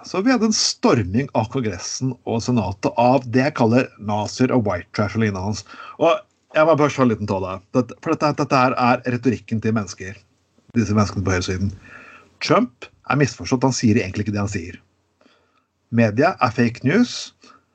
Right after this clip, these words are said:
Valget er falskt. Alle førti domstolene og, og førti sakene som har, eh, har, eh, dømt i valgfolks fra favør, de har ikke sagt sannheten.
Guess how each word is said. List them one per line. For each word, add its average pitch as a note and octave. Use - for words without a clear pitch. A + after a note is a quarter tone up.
Valget A#2
er C3+
falskt. -
Alle F#3
førti E3+
domstolene C3
og, B2
og C#3
førti B2+
sakene A#2+
som B2
har, B2+
eh, B2+
har, B2
eh, B2+
dømt B2
i A#2+
valgfolks A#2+
fra C3
favør, C#3
de B2+
har C3
ikke A#2+
sagt A#2+
sannheten. A#2+